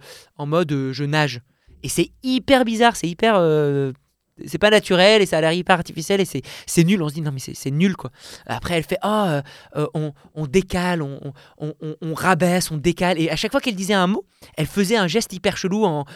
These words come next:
en mode vague avec les mains, ou elle regardait sur le côté, ou elle rigolait toute seule. Et donc, c'est hyper bizarre parce que c'est pas, c'est pas quelque chose de naturel. On regarde le truc et j'entendais autour de moi des, pff, c'est quoi ce, ce truc ? Oh là là, quelle pub de merde ! Euh, parce que, euh, pff,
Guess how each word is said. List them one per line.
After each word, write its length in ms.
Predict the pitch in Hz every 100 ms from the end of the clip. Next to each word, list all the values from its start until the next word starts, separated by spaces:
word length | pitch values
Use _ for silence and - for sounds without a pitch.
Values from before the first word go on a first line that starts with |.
| - -
en 120 | 151
mode 220 | 156 185
vague 380 | 151 139 180 165
avec 220 | 160 147 190
les 100 | 214
mains, 200 | 175 180
ou 100 | 156
elle 60 |
regardait 300 | 143 143 147
sur 140 | 151 156
le 40 |
côté, 260 | 196 190 180
ou 100 | 151
elle 80 | 143
rigolait 360 | 156 151 151
toute 200 | 147 220
seule. 200 | - 170 - - - - -
Et 100 | 180
donc, 160 | 233
c'est 140 | - 226
hyper 280 | 247 294 285
bizarre 300 | 269 311 311
parce 120 | 240
que 60 | 180
c'est 100 | 180
pas, 200 | 208 220
c'est 100 | 180
pas 100 | 175
quelque 120 | 180
chose 120 | 185 180
de 80 |
naturel. 500 | 160 151 151 151 226 -
On 100 | 165
regarde 260 | 156 160 165
le 80 |
truc 160 | 151 269
et 80 | 175
j'entendais 300 | 175 190 302
autour 180 | 381 220
de 60 | 208
moi 100 | 202
des, 100 | 156
pff, 240 | - -
c'est 160 | - -
quoi 120 | 208
ce, 260 | - 151 143 - - _ _
ce 140 | - 165
truc ? 240 | - 214 -
Oh 80 | 220
là 100 | 196
là, 100 | 233
quelle 140 | 160
pub 160 | 208 165
de 100 | 147
merde ! 300 | 190 240 139 _ - - -
Euh, 300 | 143 135 127
parce 200 | 151 -
que, 100 | -
euh, 320 | 262 220 139
pff, 140 | 127